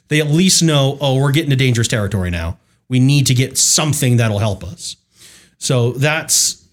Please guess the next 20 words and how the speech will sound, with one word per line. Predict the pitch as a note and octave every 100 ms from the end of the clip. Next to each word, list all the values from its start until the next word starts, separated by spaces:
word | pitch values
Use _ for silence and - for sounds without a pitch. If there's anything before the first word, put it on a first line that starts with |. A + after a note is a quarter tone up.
| G#3 G#3+ E3+ - -
you, | D#3+ D3+
you | C#3+ C#3+
have | B2 F#3 F#3
to |
have | F3+ F3 E3
some | - - F3 E3+ E3+ E3+
logistics | D3+ C3 D3 - C#3 - -
to | B2
be | A#2
able | A#2 G#2
to | G2+
do | G2
this, | F#2+ F#2+ -
but, | - G2 F#2 - - - - _ _
uh, | G2+ F#2+ G2+ A2+
just | B2+ - -
keep | D#3 D3
that | D#3 E3
in |
mind. | E3+ C#3 C3+ C3 C3+ -